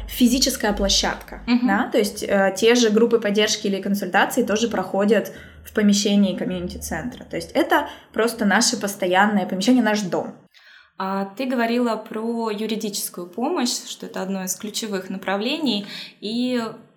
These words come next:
Speaker 2: также сказала, что, в общем-то, судебное, да, сопровождение,
Speaker 1: Мгм.
Speaker 2: помощь, она тоже входит.
Speaker 1: Да.
Speaker 2: Мгм. Что нужно для этого сделать?
Speaker 1: Для этого нужно с нами связаться, то есть
Speaker 2: Мгм.
Speaker 1: можно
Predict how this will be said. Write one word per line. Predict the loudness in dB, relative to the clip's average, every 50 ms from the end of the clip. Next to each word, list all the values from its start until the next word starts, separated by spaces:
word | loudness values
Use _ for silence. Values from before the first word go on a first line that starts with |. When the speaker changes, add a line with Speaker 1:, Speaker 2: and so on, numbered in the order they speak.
| _ _ _ _ _ -20 -14 -2
Speaker 2:
также | -2 -2 0 -2
сказала, | -4 -4 -4 -4 -2 -2 -2 -2 -2 -2
что, | -4 -4 -8 -6 -6 -4 -2 -2 -2 -2 -2 -4 -6 -6 -8
в | -8
общем-то, | -8 -6 -6 -8 -8 -6 -8
судебное, | -6 -6 -4 -2 -2 -2 -2 -4 -6 -8 -6
да, | -4 -6 -6
сопровождение, | -6 -8 -10 -10 -8 -6 -6 -6 -4 -2 4 4 4 4
Speaker 1:
Мгм. | 6 2 2
Speaker 2:
помощь, | 2 2 0 -2 -2 -4 -4
она | -6 -6 -4 -4 -4 -4
тоже | -6 -8 -10 -8 -8 -10
входит. | -12 -14 -12 -8 -8 -8 -6 -8 -10 -12 -12 _
Speaker 1:
Да. | -14 -6 -6
Speaker 2:
Мгм. | -2 0 0 0 0
Что | -2 0 2 2
нужно | 4 4 2 -2 -2
для | -2 -2 -6 -6
этого | -6 -10 -12 -12
сделать? | -14 -12 -12 -12 -10 -10 -10 -10 -12 -14 -16 -18 -20 _ _
Speaker 1:
Для | -4 -2 0 2
этого | 2 0 0 -2 0
нужно | 0 2 2 4 4 4 4 4 4 2 2 2 0 -4 -10 -14 -20 _ _ _
с | -12 -8
нами | -6 -4 -4 -4
связаться, | -6 -6 -10 -8 -6 -4 -4 -4 -4 -4 -4 -4 -4 -4 -8 -16 _ _
то | -6 -4
есть | 0 0
Speaker 2:
Мгм. | 0 2
Speaker 1:
можно | 2 0 0 0 0 0 0 2 2 2 2 0 -4